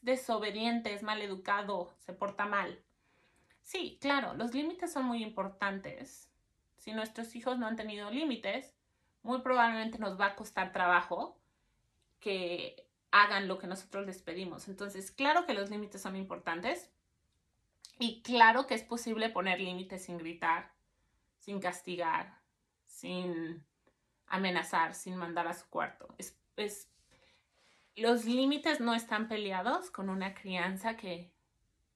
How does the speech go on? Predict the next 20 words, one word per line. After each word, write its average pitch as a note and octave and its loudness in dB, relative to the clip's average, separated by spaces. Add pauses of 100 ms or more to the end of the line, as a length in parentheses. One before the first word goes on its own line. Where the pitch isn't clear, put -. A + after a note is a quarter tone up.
(120)
ocupe G3+ -6 (440)
la F3+ 4
separación. - -8 (920)
Una A#3 0
crianza G3+ 2 (1000)
no G#3 0
necesita A3+ -2
ocupar G3 0
métodos G3 -2
de F3+ -8
separación, F3 -8 (400)
como E3+ -10
los F3+ -8
que F3 -8
ya F3+ -2
mencioné, G3+ -8 (720)
para G#3 4
tener F#3+ -2
límites G3 -4
efectivos. - -14